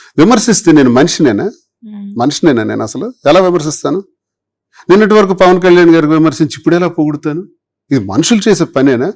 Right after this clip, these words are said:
Speaker 1: మరి అందరూ అదే చేస్తున్నారు, నేను చేయను అది. This is my character.
Speaker 2: Hmm.
Speaker 1: క్యారెక్టర్ నేను పక్కకు తప్పుకోలేను. అందుకే నా దమ్ము, నా ధైర్యం, నా పొగరు, నా ఈగో, ప్రతి మాటలో కూడా నాకు ఈ పొగరు ఎందుకు వస్తుందంటే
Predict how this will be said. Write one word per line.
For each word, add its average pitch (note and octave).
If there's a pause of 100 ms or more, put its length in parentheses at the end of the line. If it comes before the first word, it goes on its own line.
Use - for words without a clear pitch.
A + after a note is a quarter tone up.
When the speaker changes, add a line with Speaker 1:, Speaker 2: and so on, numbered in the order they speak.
(280)
Speaker 1:
మరి F3+
అందరూ A3
అదే A3+
చేస్తున్నారు, A3
నేను B3
చేయను A#3
అది. A2 (640)
This F#3+
is G#3
my E3+
character. C3 (680)
Speaker 2:
Hmm. G#3+ (220)
Speaker 1:
క్యారెక్టర్ D#3+
నేను A#2+
పక్కకు A#2
తప్పుకోలేను. G2 (460)
అందుకే F#3+
నా F3+
దమ్ము, D#3+
నా E3
ధైర్యం, D3
నా C#3+
పొగరు, D#3 (220)
నా B2+
ఈగో, D3+ (520)
ప్రతి D#3+
మాటలో F3+
కూడా F3+
నాకు C#3
ఈ B2
పొగరు C3+
ఎందుకు D#3+
వస్తుందంటే A#2+